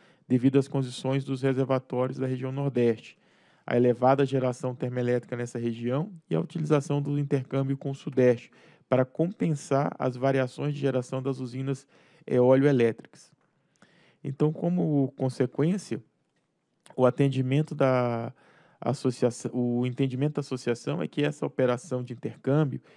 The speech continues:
que visa aumentar a segurança de suprimento aos consumidores finais, provoca a redução do excedente financeiro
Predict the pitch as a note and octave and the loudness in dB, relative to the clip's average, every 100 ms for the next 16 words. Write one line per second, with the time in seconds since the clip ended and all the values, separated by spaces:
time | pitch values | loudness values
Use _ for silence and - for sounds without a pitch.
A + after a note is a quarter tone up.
0 | _ _ - A#2 C3+ C#3 C#3 C#3 B2+ C3+ | _ _ -4 2 4 4 2 0 0 0
1 | B2+ - B2+ A#2 C3 C#3+ B2+ - B2+ B2+ | 0 0 -4 0 0 -2 -6 -8 -8 -8
2 | A#2+ B2+ B2 A#2+ A#2+ B2 - A#2+ A#2 A#2 | -4 -4 -4 -8 -8 -12 -10 -8 -4 -4
3 | A#2 A#2 A#2+ C#3 D3+ - _ _ _ _ | -6 -6 0 0 0 -6 _ _ _ _
4 | C3+ A#2+ C#3 C#3 B2+ C#3+ F3 D3+ E3 D3+ | 0 2 0 0 0 0 0 -4 -4 -2
5 | D3+ - C#3 C#3+ C#3+ - C#3+ C#3 - C#3 | -2 -2 -4 -4 -6 -8 -6 -6 -4 -6
6 | E3 | -6